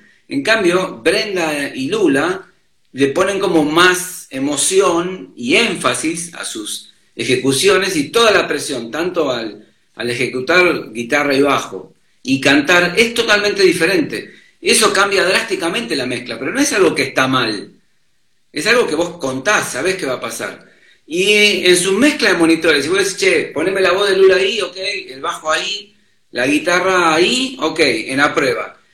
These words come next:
Después volvés al show, a la noche, y yo canto más fuerte, toco más bajo, eh, toco más fuerte el bajo, y todo cambió y hay que acomodar. Por eso los primeros instantes de un show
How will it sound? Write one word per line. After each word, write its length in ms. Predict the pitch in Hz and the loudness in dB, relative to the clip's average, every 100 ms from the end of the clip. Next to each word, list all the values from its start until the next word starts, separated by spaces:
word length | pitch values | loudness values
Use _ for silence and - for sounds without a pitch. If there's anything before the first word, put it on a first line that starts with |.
| _ | _
Después 300 | - 196 320 | -10 2 4
volvés 400 | 285 208 214 208 | 6 6 6 4
al 100 | 170 | 2
show, 400 | 160 151 120 131 - | 0 -2 -2 -4 -6
a 40 | |
la 140 | 120 135 | -4 -4
noche, 320 | 120 123 110 | -4 -6 -8
y 580 | 104 127 127 117 117 - _ _ _ _ | -8 -4 -4 -4 -10 -18 _ _ _ _
yo 260 | - 208 202 | 2 2 4
canto 260 | 208 208 | 0 0
más 160 | 185 170 | -2 -2
fuerte, 420 | 170 127 - 110 | -2 -4 -4 -10
toco 380 | - 190 190 180 | -4 -4 -2 -2
más 300 | 180 175 160 | 0 0 0
bajo, 500 | 165 - 123 107 - | 0 0 -6 -12 -8
eh, 180 | 120 117 | -6 -4
toco 280 | 180 180 | -4 -2
más 180 | 180 180 | -2 -2
fuerte 300 | 190 196 190 | -4 -4 -2
el 80 | 180 | 0
bajo, 480 | 185 - 180 190 - _ _ | 0 -2 -8 -10 -12 _ _
y 180 | - 139 | -10 -6
todo 320 | - 240 226 - | 0 2 4 2
cambió 560 | 151 151 160 160 165 | 2 4 6 6 4
y 80 | 151 | 2
hay 120 | 156 | 0
que 100 | 151 | -2
acomodar. 540 | 135 135 131 143 147 123 | -8 -10 -8 -4 -6 -6
Por 100 | 131 | -8
eso 460 | 170 196 190 - - _ - | -6 -6 -6 -8 -18 _ -12
los 160 | 127 | -10
primeros 460 | 131 139 180 202 170 | -4 -2 -2 -2 -2
instantes 600 | 160 156 180 170 147 123 | -2 0 0 0 -2 -4
de 60 | 143 | -4
un 80 | |
show 580 | 139 160 175 208 202 - | -2 0 2 2 2 -6